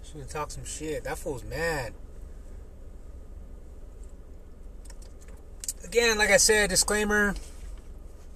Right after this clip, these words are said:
Not a whole lot going on in this podcast, but if you listen, I appreciate it. I really do, 'cause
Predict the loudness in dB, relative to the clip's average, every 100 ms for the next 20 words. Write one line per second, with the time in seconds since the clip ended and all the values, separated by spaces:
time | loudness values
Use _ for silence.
0 | -12 -12 -14 -12 -14 -14 -14 -12 -12 -12
1 | -14 -14 -14 -14 -16 -14 -8 -2 0 4
2 | 4 8 8 8 6 6 6 6 4 6
3 | 4 4 4 6 8 6 6 4 4 0
4 | 6 8 10 8 6 6 6 6 0 4
5 | 6 8 8 8 8 6 2 2 2 2
6 | 2 0 -8